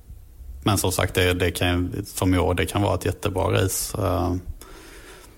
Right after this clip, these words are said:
det, det, det är lite vad man vill ha. Det, jag, jag hade nog, på, på samma sätt hade jag rekommenderat Mid Ohio, för att den är, den är också väldigt nördig, men,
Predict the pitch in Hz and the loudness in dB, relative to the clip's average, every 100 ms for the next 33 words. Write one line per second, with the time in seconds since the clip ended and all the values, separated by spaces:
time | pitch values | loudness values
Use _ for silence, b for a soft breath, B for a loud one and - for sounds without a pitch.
0 | B B - - - 98 95 101 104 117 | B B -20 -20 -4 0 0 2 4 4
1 | 117 120 101 98 92 92 92 90 87 95 | 4 4 4 4 6 6 4 4 4 4
2 | 101 98 95 98 98 101 98 98 104 95 | 4 4 6 4 4 4 4 4 4 4
3 | 90 90 - - - - - - - - | 2 2 4 2 -2 -18 -20 -20 -20 -20
4 | - - - - - - - - 101 95 | -20 -20 -20 -20 -20 -20 -14 -2 -2 0
5 | - 101 98 90 117 107 92 92 90 92 | 2 4 4 4 4 4 4 4 2 0
6 | - 107 90 - 92 92 98 87 85 92 | -2 0 0 2 2 4 4 2 2 2
7 | - 98 87 90 90 87 90 110 - 90 | 2 2 2 2 4 4 2 0 0 0
8 | - 90 104 92 87 87 B B B B | 2 2 4 4 2 -2 B B B B
9 | B B B B - - 101 95 - 98 | B B B B -12 -2 0 2 2 2
10 | 117 90 - - - - - - 104 98 | 4 2 0 -2 -2 0 2 4 4 6
11 | 95 101 87 87 104 - 98 | 6 4 2 0 -2 -2 2